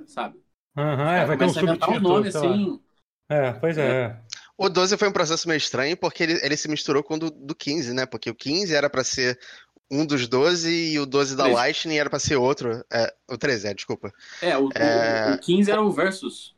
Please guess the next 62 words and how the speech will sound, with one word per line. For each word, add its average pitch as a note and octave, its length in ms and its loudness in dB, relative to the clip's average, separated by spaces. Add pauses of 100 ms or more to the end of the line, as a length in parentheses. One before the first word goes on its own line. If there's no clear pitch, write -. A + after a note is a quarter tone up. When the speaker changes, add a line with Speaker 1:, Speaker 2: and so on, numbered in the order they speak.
(180)
Speaker 3:
Era B2+ 240 2
o B2+ 40 0
Speaker 1:
Versus. A#2+ 120 -10
Speaker 3:
Versus E3 380 2
e E3 80 2
o D#3 80 4
Speaker 2:
Ah, C3+ 100 4
Speaker 3:
Agito, E3 280 4
Speaker 2:
é. D#3+ 60 4
Speaker 3:
eu A#2 60 4
acho. C#3 320 -2
Speaker 2:
É, C#3 360 0
Speaker 1:
O C3+ 100 2
Agito F#3 360 2
era G#3 160 2
o, F3 840 0
o C3+ 800 -2
Speaker 3:
De B2 100 -8
Speaker 1:
Type D3+ 120 -2
Speaker 3:
celular. A2+ 240 2
Speaker 1:
Zero. A2+ 240 -4 (640)
Speaker 3:
Type B2+ 200 -2
Zero, B2 340 2
isso. - 340 -4 (140)
Speaker 1:
Que B2 140 -8
saiu B2 200 -2
pra B2 100 -6
P C3 100 -6
S A#2+ 140 -8
P, F3 220 0
que D#3+ 140 -12
virou C#3+ 200 2
o C#3 40 -8
Speaker 3:
Foi C#3+ 100 0
Speaker 1:
Type F#3 120 2
Speaker 3:
uma G3 80 2
Speaker 1:
Zero E3+ 160 0
Speaker 3:
bagunça C3+ 380 -2
Speaker 1:
HD. B2+ 100 -2
Speaker 3:
do B2 40 -6
caralho A#2 500 0
isso, A#2 240 -4
Speaker 1:
É. - 20 -4
Speaker 2:
Pô, A#2 60 2
Speaker 3:
nossa D3 140 4
Speaker 2:
acho - 120 -4
que C#4 60 0
a C#4 40 4
gente, D4 140 2
Speaker 3:
senhora. C4 200 2
Speaker 2:
acho A3 80 -2
que B3 60 0
a C4 60 2
gente D4 140 2
teve C#4 160 2
alguns F#3+ 420 4
anos D3 380 2
aí C#3 300 4
que E3 480 -4 (260)
foram D#3+ 240 -2
assim, A2 140 -4
Speaker 3:
Nossa, A2+ 580 0